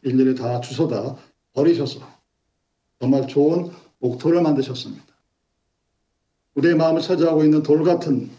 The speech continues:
굳고 완고한 마음을 제하시기 위해서 은혜를 더하시고 열매 맺기에 부족하지 않은 장성한 믿음으로 자랄 수 있도록 울타리로 지-, 채우고 우리를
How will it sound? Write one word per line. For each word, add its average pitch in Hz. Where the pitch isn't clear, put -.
굳고 -
완고한 180
마음을 151
제하시기 151
위해서 120
은혜를 170
더하시고 135
열매 175
맺기에 151
부족하지 185
않은 151
장성한 147
믿음으로 139
자랄 160
수 -
있도록 135
울타리로 170
지-, -
채우고 156
우리를 135